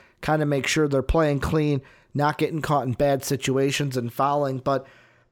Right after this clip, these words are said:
that's really the only score I'm afraid of. I feel like the Illini in this one, this is a team that is averaging about thirty-one, thirty-two rebounds a game.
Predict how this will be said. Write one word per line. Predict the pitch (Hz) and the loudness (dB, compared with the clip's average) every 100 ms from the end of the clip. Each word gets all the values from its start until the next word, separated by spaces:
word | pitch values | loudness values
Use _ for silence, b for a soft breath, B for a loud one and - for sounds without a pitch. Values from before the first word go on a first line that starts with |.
| - | -2
that's | 202 208 | 0 0
really | 240 240 | 0 2
the | 196 185 | 2 2
only | 185 175 | 2 0
score | - - 165 180 | -2 -2 2 2
I'm | 170 147 | 2 0
afraid | 127 147 170 | 0 0 2
of. | 139 101 | 0 0
I | 117 131 | -2 0
feel | - 180 | 0 2
like | 185 180 | 2 2
the | 175 165 | 2 2
Illini | 147 156 165 165 | 2 2 2 2
in | 165 | 0
this | 160 - | -2 0
one, | 165 165 143 B B B | 0 0 -2 B B B
this | 151 | -2
is | 151 | 0
a | 165 | -2
team | - 160 165 160 | -2 0 0 2
that | 156 156 - b b b - | 2 0 -2 b b b 0
is | 151 131 - | 0 0 -2
averaging | 147 147 147 160 165 170 175 165 _ _ _ _ _ _ _ _ 147 | -2 0 2 0 2 0 0 -6 _ _ _ _ _ _ _ _ -2
about | 151 135 - | 0 0 -2
thirty-one, | - 156 165 160 147 156 151 - - | 0 2 4 4 2 0 -2 -12 -2
thirty-two | 151 151 151 - 156 156 | 2 2 0 0 2 2
rebounds | 151 143 147 151 151 139 | 2 0 2 0 0 -2
a | |
game. | 127 147 156 160 | -2 0 0 -2